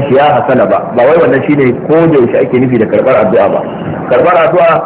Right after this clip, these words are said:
ko dai ka samu abin da ka roƙa din, ka roƙi Allah ya baka abu kaza kuma ya baka. Wannan karɓar addu'a ce, babu shakka. Ko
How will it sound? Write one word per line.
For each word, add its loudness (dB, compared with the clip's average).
ko 2
dai 2
ka 0
samu 2
abin 0
da 2
ka 2
roƙa 2
din, 0
ka 0
roƙi 0
Allah 2
ya 2
baka 0
abu -2
kaza 2
kuma 2
ya 2
baka. -2
Wannan 0
karɓar 0
addu'a 2
ce, -2
babu 0
shakka. -4
Ko 2